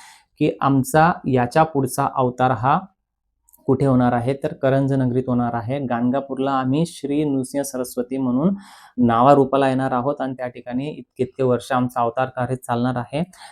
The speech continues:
ते अवतार कार्य आम्ही अशा अशा पद्धतीने कर्दईवनात आम्ही ते अवतार कार्य संपवू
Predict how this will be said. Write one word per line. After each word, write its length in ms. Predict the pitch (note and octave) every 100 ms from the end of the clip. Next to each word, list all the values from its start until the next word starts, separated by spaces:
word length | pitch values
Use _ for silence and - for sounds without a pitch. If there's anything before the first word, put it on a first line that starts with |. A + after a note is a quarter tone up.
| _
ते 60 | D3
अवतार 360 | D3 C#3 C#3+ C#3
कार्य 340 | C3+ C3+ D3 -
आम्ही 440 | C#3 D3+ G3 -
अशा 300 | C3 C3 E3
अशा 220 | D#3 D3+ E3
पद्धतीने 720 | D3 C3+ C#3+ C#3+ C#3+ D3 E3+
कर्दईवनात 640 | E3+ C3 C3 D3+ C#3 C#3+ -
आम्ही 340 | C3 C3 F#3
ते 220 | - _ C3+
अवतार 320 | B2 C3 C3
कार्य 280 | C3 C3 C#3+
संपवू 540 | - B2 B2 D3+